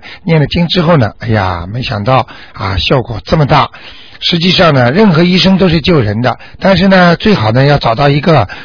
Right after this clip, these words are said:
最适合自己病情的医生。好，那么台长呢，这样呢是主要呢是让大家呢在现实生活当中呢，先要身体好、工作好、学习好、家庭好，什么都要好，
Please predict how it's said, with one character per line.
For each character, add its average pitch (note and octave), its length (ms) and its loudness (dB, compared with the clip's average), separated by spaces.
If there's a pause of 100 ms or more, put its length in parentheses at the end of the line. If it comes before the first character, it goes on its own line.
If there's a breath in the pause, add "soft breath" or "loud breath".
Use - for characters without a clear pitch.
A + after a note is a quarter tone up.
最 A3+ 160 2
适 A#3 300 0
合 D3 240 0
自 A3+ 180 -2
己 A#2+ 220 -6
病 G3 260 2
情 B2+ 240 -4
的 C3+ 100 0
医 C3+ 180 0
生。 F#3+ 340 2 (520 loud breath)
好， C3+ 320 0
那 E3+ 100 0
么 D#3+ 100 -2
台 D3 200 2
长 B2+ 280 2
呢， A2 260 -2 (240 loud breath)
这 - 160 -2
样 C3+ 160 2
呢 A2+ 240 -2
是 B2 380 -6
主 A2+ 240 -8
要 C3 120 2
呢 B2+ 120 0
是 - 180 -4
让 C3 180 0
大 E3 140 -4
家 C#3 140 -2
呢 C3+ 120 -2
在 A#2+ 240 -2 (200 loud breath)
现 A3+ 360 2
实 B2+ 140 0
生 C3 220 -2
活 A#2 100 -2
当 G#2+ 180 -4
中 G#2+ 160 -4
呢， F#2 120 -6 (180 loud breath)
先 E3+ 220 0
要 C#3 120 2
身 F#3+ 260 -2
体 - 180 -4
好、 A2+ 180 -6
工 C3+ 240 -4
作 C3 100 -2
好、 G2 200 -6
学 - 180 -10
习 A2 200 -6
好、 - 200 -12
家 B2+ 240 -2
庭 A#2 220 -8
好， - 120 -14 (220 loud breath)
什 - 160 -4
么 F#3 100 2
都 G#3+ 140 4
要 F#3 80 6
好， - 340 -6